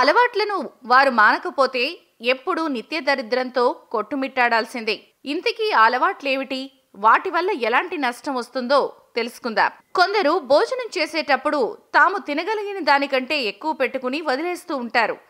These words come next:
ఇలా చేయడం వల్ల వాళ్ళు పేదవారిగానే ఉంటారు. కొందరు ఇంట్లో బాత్రూంలు శుభ్రంగా ఉంచుకోరు.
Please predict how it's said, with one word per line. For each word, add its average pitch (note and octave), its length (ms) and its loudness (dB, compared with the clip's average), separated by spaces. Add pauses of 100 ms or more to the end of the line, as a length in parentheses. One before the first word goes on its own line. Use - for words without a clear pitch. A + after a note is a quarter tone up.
(140)
ఇలా D#4+ 220 2
చేయడం E4+ 460 -4
వల్ల C4 220 0 (380)
వాళ్ళు B3 340 2 (180)
పేదవారిగానే A#3+ 760 0
ఉంటారు. A3 420 0 (500)
కొందరు G4+ 300 0 (100)
ఇంట్లో E4 260 -4
బాత్రూంలు C#4 680 2
శుభ్రంగా C#4 560 -6
ఉంచుకోరు. A3+ 560 -6